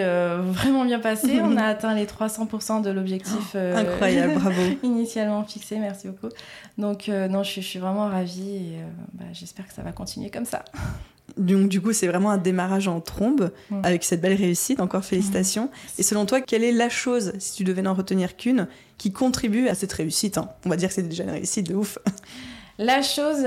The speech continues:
Speaker 1: alors, euh, c'est toutes les démarches que j'ai pu faire pour en arriver là. Et quand je dis démarche, c'est surtout les gens qui m'ont, qui m'ont accompagnée. Parce qu'en fait, euh, j'ai comm-, j'ai démarré ce projet en sortie d'études.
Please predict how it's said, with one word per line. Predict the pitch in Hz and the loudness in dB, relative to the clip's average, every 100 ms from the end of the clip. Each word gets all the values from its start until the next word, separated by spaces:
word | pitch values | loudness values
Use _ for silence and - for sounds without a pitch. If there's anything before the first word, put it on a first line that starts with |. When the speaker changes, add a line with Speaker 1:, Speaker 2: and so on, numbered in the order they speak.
| - | 2
Speaker 1:
alors, | 214 214 214 | 2 4 4
euh, | 208 208 208 202 202 196 | 4 2 2 0 -2 -4
c'est | 196 226 226 220 | -4 -2 -2 -4
toutes | - 220 - | -10 -10 -6
les | 202 | -4
démarches | 190 196 196 190 | 0 0 0 -2
que | 190 | -6
j'ai | 175 | -6
pu | - | -6
faire | 175 185 190 | -8 -6 -6
pour | 175 | -6
en | 170 170 | -6 -6
arriver | 170 170 170 | -6 -6 -6
là. | 185 202 208 - - | -4 -4 -8 -16 -14
Et | |
quand | - 185 | -6 -4
je | 180 | -4
dis | 180 | -4
démarche, | 180 190 202 208 - | -2 0 0 0 -4
c'est | - | -8
surtout | 180 180 - 190 185 | -8 -10 -8 -6 -4
les | 180 175 175 175 | -4 -4 -4 -4
gens | 180 214 | -2 -4
qui | - 180 | -6 -10
m'ont, | 170 165 160 160 - - - - | -8 -10 -10 -10 -12 -12 -14 -16
qui | - - | -18 -12
m'ont | - 160 156 - - | -10 -10 -10 -12 -12
accompagnée. | - 190 202 190 175 180 - - - - - - | -8 -4 -2 0 0 -2 -8 -20 -18 -18 -18 -12
Parce | 180 - | -10 -6
qu'en | 180 | -6
fait, | 196 196 196 | -4 -4 -4
euh, | 175 175 | -6 -4
j'ai | 170 170 175 | -6 -4 -6
comm-, | - 185 185 | -2 -2 0
j'ai | 180 | -2
démarré | 180 190 190 202 | 0 0 0 0
ce | |
projet | - 196 180 196 | -2 -2 0 0
en | 180 | -2
sortie | - 185 - | -4 -6 -4
d'études. | 190 175 - 214 214 | -4 -2 -2 -2 -2